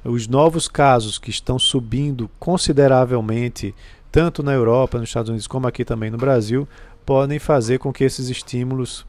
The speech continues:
fiscais e monetários continuem por um bom tempo, né? Então, essa é um, uma no-, uma perspectiva que deve continuar pro ano que vem.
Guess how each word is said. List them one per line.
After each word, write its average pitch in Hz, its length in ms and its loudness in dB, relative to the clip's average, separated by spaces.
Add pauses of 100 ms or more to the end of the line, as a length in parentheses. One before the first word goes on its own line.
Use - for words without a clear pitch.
(120)
fiscais 120 680 -2
e 110 60 -6
monetários 113 760 -6 (320)
continuem 117 640 -4
por 120 200 -6
um 117 100 -4
bom 123 220 -4
tempo, 90 400 -8 (600)
né? 98 140 -10
Então, 123 420 -6 (120)
essa 147 440 0
é 147 200 2
um, 147 360 -4 (420)
uma 117 320 -2
no-, 135 260 0
uma 135 180 -2
perspectiva 135 760 -2
que 139 140 -6
deve 131 520 0 (220)
continuar 143 560 -4
pro 143 160 -6
ano 139 140 -6
que 190 120 -8
vem. 127 280 -6